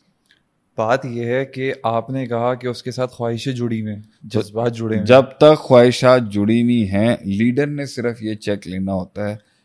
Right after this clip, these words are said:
Speaker 2: कि क्या ये दूसरा लीडर बन चुका है या नहीं।
Speaker 1: मेरा एक सवाल ये, तो यही चीज़ें लीडर के साथ भी तो जुड़ी हुई हैं।
Speaker 2: आग-, मैंने तो पहले, मैं, आप जब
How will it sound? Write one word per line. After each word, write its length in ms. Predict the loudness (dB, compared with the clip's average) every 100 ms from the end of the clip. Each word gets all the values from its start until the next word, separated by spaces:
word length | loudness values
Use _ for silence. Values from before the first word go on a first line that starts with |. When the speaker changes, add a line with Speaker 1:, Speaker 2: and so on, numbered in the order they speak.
| _ -12
Speaker 2:
कि 100 | -12
क्या 440 | -6 -2 0 0
ये 300 | -2 -2 -4
दूसरा 480 | -4 -8 -8 -2 -2
लीडर 360 | 0 -2 -2
बन 260 | -2 -2 -6
चुका 320 | -8 -10 -4
है 140 | -4 -4
या 80 |
नहीं। 760 | -12 -20 _ _ _ _ _ -14
Speaker 1:
मेरा 300 | -8 -4 -2
एक 120 | -4
सवाल 260 | -4 -2 -2
ये, 80 | -4
तो 160 | -8 -8
यही 460 | -6 -4 -2 -2
चीज़ें 340 | -4 -6 -4 -2
लीडर 280 | -2 -2
के 100 | -2
साथ 180 | -4 -4
भी 140 | -4 -6
तो 100 | -4
जुड़ी 240 | -4 -4
हुई 100 | -4
हैं। 80 | -8 _ _ _ _ 0
Speaker 2:
आग-, 280 | 0 0 0
मैंने 240 | 0 0
तो 100 | -4
पहले, 380 | -2 0 2 0 -4 -12 -12
मैं, 180 | 0
आप 240 | 4 4 6
जब 320 | 6 6 -2